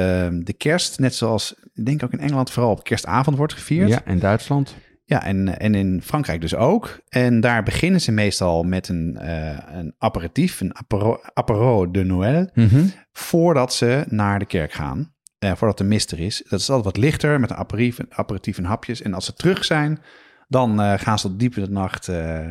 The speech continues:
Speaker 1: zwaar eten.
Speaker 2: Oké.
Speaker 1: Wat je merkt is dus ook al dat all out, dat, dat komt ook wel terug, hè? Want er komt, eh, oesters gaan, komen er vaak in voor, eh, foie gras komt erin voor,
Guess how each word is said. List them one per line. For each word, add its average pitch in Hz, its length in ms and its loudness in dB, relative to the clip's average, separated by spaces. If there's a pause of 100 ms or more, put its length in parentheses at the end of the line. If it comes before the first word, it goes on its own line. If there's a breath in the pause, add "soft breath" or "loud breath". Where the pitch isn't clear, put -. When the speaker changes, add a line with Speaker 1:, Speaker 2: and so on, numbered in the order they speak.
Speaker 1:
zwaar 76 440 -6
eten. 87 500 -8 (220)
Speaker 2:
Oké. 147 360 -4 (1200 loud breath)
Speaker 1:
Wat 143 260 0
je 143 80 0
merkt 156 320 2
is 107 100 2
dus 131 160 2
ook 123 140 2
al 113 160 4
dat 107 240 0
all 113 140 4
out, 107 420 0
dat, 117 220 0
dat 123 200 0
komt 175 200 -2
ook 135 60 -6
wel 110 220 0
terug, 160 320 2
hè? 151 200 4
Want 95 220 0
er 90 60 -4
komt, 82 320 -4
eh, 78 520 -2
oesters 123 380 2
gaan, 107 260 0
komen 104 280 0
er 98 80 -2
vaak 101 340 0
in 101 160 -2
voor, 95 520 2
eh, 76 600 -4
foie 76 260 -4
gras 113 240 0
komt 107 260 -2
erin 92 140 -2
voor, 92 640 0